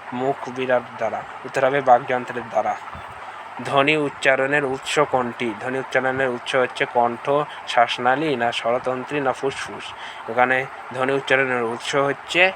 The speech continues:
ফুসফুস, উত্তর হবে ফুসফুস। ধ্বনি উচ্চারণের উৎস কোনটি? পরের প্রশ্ন, ধ্বনি উচ্চারণের উৎস হচ্ছে ফুসফুস।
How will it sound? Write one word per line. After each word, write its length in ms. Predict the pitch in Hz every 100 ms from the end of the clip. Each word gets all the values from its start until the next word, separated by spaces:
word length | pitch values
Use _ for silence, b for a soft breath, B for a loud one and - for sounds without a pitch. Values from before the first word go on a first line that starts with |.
| - -
ফুসফুস, 600 | - 123 113 - 120 110 - - - - - -
উত্তর 300 | 120 139 131
হবে 220 | 127 139 135 -
ফুসফুস। 880 | 131 139 - - 104 101 - - - - - - - - - - - - - - - - -
ধ্বনি 240 | 123 139 151
উচ্চারণের 580 | 147 - 135 135 143 135
উৎস 380 | 127 - - 156 147
কোনটি? 360 | 131 120 117 120
পরের 200 | 117 120 117
প্রশ্ন, 200 | 123 127 117
ধ্বনি 200 | 120 120
উচ্চারণের 460 | 120 - 120 117
উৎস 220 | 113 -
হচ্ছে 280 | 123 120 156
ফুসফুস। 760 | 147 - 127 - - 101 -